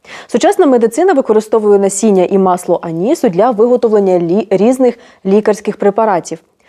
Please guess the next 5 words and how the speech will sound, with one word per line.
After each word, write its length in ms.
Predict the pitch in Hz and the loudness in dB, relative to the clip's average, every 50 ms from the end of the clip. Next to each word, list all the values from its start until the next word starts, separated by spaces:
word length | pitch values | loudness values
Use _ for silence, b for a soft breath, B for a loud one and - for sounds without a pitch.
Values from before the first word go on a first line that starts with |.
| B B B | B B B
Аніс 300 | - 196 196 214 240 240 | -4 0 0 2 2 2
надає 360 | 240 226 214 208 208 214 202 196 | 0 0 2 2 4 4 2 2
знеболюючий, 680 | 180 196 185 165 175 185 220 262 269 233 - - 180 | 2 0 0 2 2 2 2 4 2 0 0 -2 -4
протизапальний, 840 | - 190 180 - 185 170 185 165 - - 175 208 262 247 208 185 | -2 -4 -4 -4 -2 -2 -4 -2 -2 0 0 0 0 0 -2 -2
жарознижувальний 1120 | 170 185 185 185 180 180 170 160 175 170 185 226 269 254 254 226 190 185 170 170 165 165 | 0 0 0 2 0 0 -2 -4 -2 0 0 2 2 2 2 2 2 0 0 -2 -6 -6